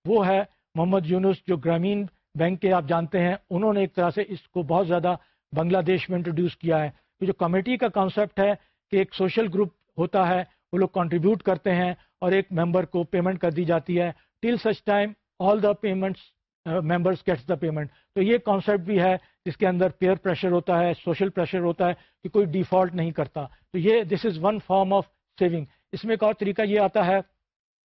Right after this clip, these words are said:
بینکس کی طرف سے، گورنمنٹ کی طرف سے انسینٹیوز ہوتے ہیں کہ اگر کوئی سیونگ ایکس اماؤنٹ کی کرتا ہے for their housing genuine needs، for their children education needs، تو اس میں وہ میچنگ گرانٹ ان کو دیتے ہیں۔ تو ایک یہ بھی طریقہ کار ہے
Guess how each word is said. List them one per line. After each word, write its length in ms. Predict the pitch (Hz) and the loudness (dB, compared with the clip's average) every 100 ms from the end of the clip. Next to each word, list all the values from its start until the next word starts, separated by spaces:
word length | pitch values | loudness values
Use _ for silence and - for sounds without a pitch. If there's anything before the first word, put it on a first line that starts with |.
| - | -8
بینکس 360 | 143 202 220 | -2 0 -2
کی 120 | - 196 | -6 -2
طرف 280 | 190 196 | 0 -2
سے، 180 | - 185 190 _ _ 175 | 0 -2 -2 _ _ -2
گورنمنٹ 320 | 196 214 202 | -2 -2 -2
کی 60 | |
طرف 220 | 196 202 156 | -2 -2 0
سے 120 | 208 | -2
انسینٹیوز 460 | 175 180 185 185 | 0 -2 -2 0
ہوتے 220 | 175 175 185 | -2 -2 -2
ہیں 160 | 180 - _ _ | -4 -6 _ _
کہ 40 | 208 | -2
اگر 320 | 185 185 202 | 0 2 0
کوئی 240 | - 202 190 - | 2 0 0 -2
سیونگ 320 | 180 196 214 - | 0 0 -4 -8
ایکس 240 | 196 - 185 | -8 -6 -2
اماؤنٹ 260 | 180 185 | -2 -2
کی 60 | 202 | -2
کرتا 420 | 175 156 185 170 | -2 0 0 2
ہے 80 | 175 - _ _ - | 0 -6 _ _ -2
for 100 | 175 | 0
their 220 | 160 180 165 - 160 | 2 0 0 -4 -2
housing 300 | 165 190 196 | 0 0 -2
genuine 480 | 143 170 175 185 175 | 0 0 0 0 0
needs، 260 | 180 165 _ _ _ 165 | 0 -2 _ _ _ -2
for 100 | 165 | 2
their 160 | 180 | 0
children 380 | 170 180 175 190 | 0 -2 0 2
education 540 | 175 165 170 170 190 170 | 2 0 -2 -2 -2 -2
needs، 380 | 180 175 _ _ _ | -2 -4 _ _ _
تو 100 | - | -8
اس 160 | 214 196 | -6 0
میں 120 | 214 | 0
وہ 220 | 196 208 170 _ | 2 0 -2 _
میچنگ 440 | 147 170 196 233 226 | -2 0 0 -2 0
گرانٹ 360 | 170 180 180 | 2 2 0
ان 100 | 175 | -4
کو 100 | 175 | -4
دیتے 320 | 160 - - 151 | -2 -4 -4 -8
ہیں۔ 100 | 156 | -8
تو 340 | - _ 190 | -14 _ 0
ایک 180 | 196 160 | 0 2
یہ 140 | 214 | 2
بھی 120 | 226 226 | 2 0
طریقہ 320 | 196 202 208 185 | 0 0 0 0
کار 200 | 190 180 | 2 2
ہے 160 | 190 | 2